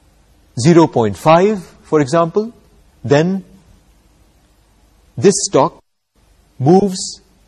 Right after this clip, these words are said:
half as much as the market and in the opposite direction. In other words, for a stock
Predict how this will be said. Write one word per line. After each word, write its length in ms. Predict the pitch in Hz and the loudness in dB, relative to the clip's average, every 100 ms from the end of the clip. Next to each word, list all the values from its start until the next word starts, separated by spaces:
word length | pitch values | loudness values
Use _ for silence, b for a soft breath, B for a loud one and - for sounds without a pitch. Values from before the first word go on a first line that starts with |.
| _ _ _ _ _ _ _ _ _ _ _ | _ _ _ _ _ _ _ _ _ _ _
half 380 | - 202 240 - | -10 0 0 0
as 120 | 135 | -4
much 200 | 139 165 | -2 -2
as 80 | 127 | -4
the 100 | 104 | -6
market 460 | 110 117 127 220 - _ _ _ _ _ _ _ _ _ _ b b b | -4 -4 -2 -6 -6 _ _ _ _ _ _ _ _ _ _ b b b
and 300 | 175 196 214 | 0 2 2
in 140 | 196 156 | 2 0
the 100 | 170 | 2
opposite 380 | 147 143 127 127 | 0 0 -4 0
direction. 440 | 123 107 - - _ - | 0 0 -6 -20 _ -10
In 120 | 117 | -2
other 180 | 160 165 | 2 2
words, 340 | 165 151 - _ _ _ _ _ _ _ _ _ _ _ _ _ _ _ | 2 0 -4 _ _ _ _ _ _ _ _ _ _ _ _ _ _ _
for 260 | - 123 | -2 0
a 80 | 107 | 0
stock 640 | 101 - 185 196 - - | -4 -2 0 0 -4 -20